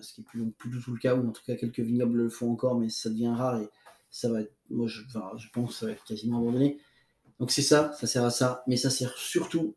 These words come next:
à protéger les lapins, qui sont friands des petits, des petits plants. Les lapins, en fait, euh, dès que les petits plants vont pousser, sont,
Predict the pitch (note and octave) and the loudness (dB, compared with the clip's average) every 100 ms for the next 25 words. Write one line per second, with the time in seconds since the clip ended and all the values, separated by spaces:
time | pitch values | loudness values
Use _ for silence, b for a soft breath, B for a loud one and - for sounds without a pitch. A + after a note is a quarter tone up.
0 | - B2+ - C#3 C#3 B2+ C3+ B2+ A#2+ B2 | -8 -6 -2 2 4 4 4 2 2 -4
1 | - _ _ - - - - C3 - D#3 | -6 _ _ -12 -10 -6 0 0 6 8
2 | D3+ C#3+ - - B2+ B2+ B2+ - A2+ A2 | 10 10 8 -2 -2 2 0 0 -2 -4
3 | - b b b b b _ - - _ | -4 b b b b b _ -20 -20 _
4 | _ _ _ _ _ _ _ _ _ A#2 | _ _ _ _ _ _ _ _ _ 0
5 | A#2+ A#2+ D3 D#3 D3 C#3 C#3+ - B2+ A#2+ | 2 4 8 8 8 6 2 6 6 6
6 | A#2+ A#2 C#3 - C3 - C3 C#3+ C3 A#2+ | 4 4 2 4 2 2 4 6 6 4
7 | B2+ - D#3 - B2+ A#2+ A2+ | 0 4 4 4 2 4 2